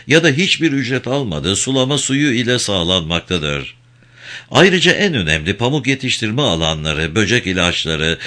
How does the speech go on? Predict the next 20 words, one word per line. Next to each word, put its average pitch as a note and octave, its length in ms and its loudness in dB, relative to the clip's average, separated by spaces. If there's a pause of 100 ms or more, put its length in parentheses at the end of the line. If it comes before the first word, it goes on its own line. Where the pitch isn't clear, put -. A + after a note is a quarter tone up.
(120)
bitkileri C3+ 540 2
yok B2+ 220 2
eden A#2 260 2
maddeler, F2+ 720 0 (200)
yaprakları C3+ 720 2
döken B2 300 0
ilaçlar F#2+ 640 0 (240)
ve C#3 140 4
çok F3+ 260 2
yüksek D#3 360 -2
oranda F2+ 400 0
fosfor C3 580 -2
ve C3+ 80 -2
azot A2+ 320 -4
içeren F2 440 0
gübrelerin B2+ 540 0
kullanımı B2+ 520 -2
nedeniyle E2+ 540 0
suyu B2 360 -2
kirletmektedir. D#2+ 1160 -4